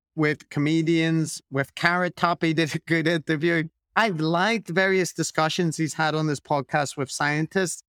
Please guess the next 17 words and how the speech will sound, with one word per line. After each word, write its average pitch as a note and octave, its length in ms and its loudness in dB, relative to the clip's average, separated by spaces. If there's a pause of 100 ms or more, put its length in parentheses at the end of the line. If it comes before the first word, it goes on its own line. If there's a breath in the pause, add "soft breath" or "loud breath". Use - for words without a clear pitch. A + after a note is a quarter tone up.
(120)
with C#3 140 0
M E3 200 2
M E3 140 2
A D#3+ 160 2
fighters. E3+ 580 0 (420)
I B3+ 140 0
enjoy F#3+ 800 2 (100)
his F#3+ 240 0
content. D#3+ 640 0 (320)
The - 80 -2
bit A#3 380 0
I E3+ 220 0 (100)
don't A3+ 300 0
like C3 280 0 (500)
is D3+ 220 0
the D#3 100 2
misinformation, D#3+ 1080 0